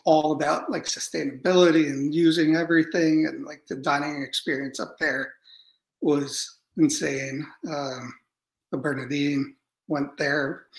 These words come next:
Uh, my wife took me there for my birthday this past year. It was incredible. Of course, you know,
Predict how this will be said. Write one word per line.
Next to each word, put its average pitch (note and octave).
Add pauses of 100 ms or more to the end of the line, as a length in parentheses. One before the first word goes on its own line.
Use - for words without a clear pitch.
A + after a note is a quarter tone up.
(500)
Uh, C#3+ (320)
my C#3+
wife D3+
took E3+
me D#3+
there D#3+
for -
my D#3
birthday D#3
this D#3
past D3
year. D3+
It D#3+
was - (540)
incredible. D3
Of -
course, E3+
you D#3+
know, C#3